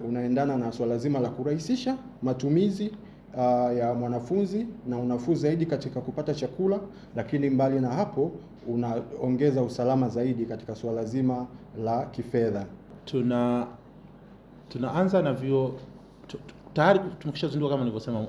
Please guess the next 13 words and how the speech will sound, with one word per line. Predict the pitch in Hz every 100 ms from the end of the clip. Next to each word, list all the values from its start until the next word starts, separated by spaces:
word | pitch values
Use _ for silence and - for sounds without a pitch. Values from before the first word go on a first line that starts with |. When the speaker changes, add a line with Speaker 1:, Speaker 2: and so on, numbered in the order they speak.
| -
Speaker 2:
mwanzo | 113 104 95
katika | 98 - 95
vyuo | 98 87
viwili, | 87 92 147 185
Chuo | - 104
Kikuu | -
cha | 101 98
Dodoma | 98 98 98 90
na | 85 85 82 80
chuo | - 107 92
cha | - 87 80 80 80 80 80
sua. | - - 120 80 - - - - - - - - - -
Lakini | 107 127 120